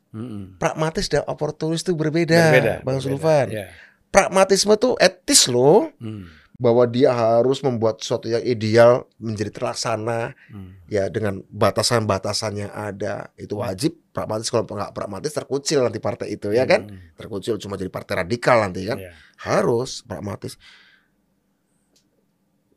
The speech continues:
Speaker 2: Kalau oportunis, urusannya hanya untung rugi secara kuantitatif.
Speaker 1: Hmm.
Speaker 2: Kalau pragmatis kan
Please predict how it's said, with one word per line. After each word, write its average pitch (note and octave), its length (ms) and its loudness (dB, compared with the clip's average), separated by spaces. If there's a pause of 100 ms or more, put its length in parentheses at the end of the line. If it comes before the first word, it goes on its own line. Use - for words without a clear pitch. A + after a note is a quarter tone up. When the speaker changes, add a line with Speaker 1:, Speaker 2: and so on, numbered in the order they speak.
(140)
Speaker 2:
Kalau - 240 4
oportunis, C#3+ 800 4 (880)
urusannya D#3 560 2 (160)
hanya D3 320 0
untung E3 400 2
rugi D#3+ 480 0
secara E3 480 0
kuantitatif. F3+ 960 2 (160)
Speaker 1:
Hmm. G2 480 -12 (320)
Speaker 2:
Kalau F#3+ 160 8
pragmatis F3+ 480 2
kan A#3 160 2